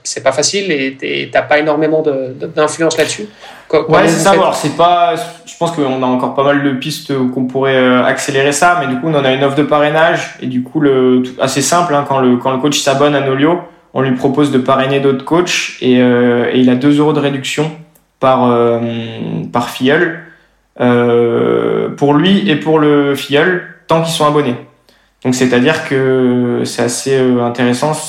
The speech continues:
Speaker 2: On a des coachs, ils ont, euh, on en a un, il a, je crois, il en a huit. Euh, il a huit filleuls abonnés, donc ça fait qu'il a moins seize euros de réduction sur son abonnement. Donc, je sais plus s'il a plus de vingt sportifs, mais potentiellement, il paye Nolio, euh, neuf euros par mois, quoi.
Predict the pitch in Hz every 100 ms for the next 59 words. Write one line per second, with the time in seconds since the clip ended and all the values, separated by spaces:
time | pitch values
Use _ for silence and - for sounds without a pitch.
0 | - - 127 120 120 151 - 127 131 147
1 | 135 123 123 - _ _ _ _ _ _
2 | - 127 135 151 123 110 - 139 110 113
3 | 113 175 165 - - _ _ _ _ _
4 | - 117 117 127 160 165 151 151 143 139
5 | 139 160 185 147 127 131 151 - 123 127
6 | 160 160 160 143 143 147 143 139 131 156
7 | 147 - 131 127 127 135 160 127 123 123
8 | 127 123 - 147 135 127 123 143 135 131
9 | 127 123 - 180 131 123 120 123 131 143
10 | 147 123 127 127 127 143 147 135 127 120
11 | 131 127 127 127 123 123 117 -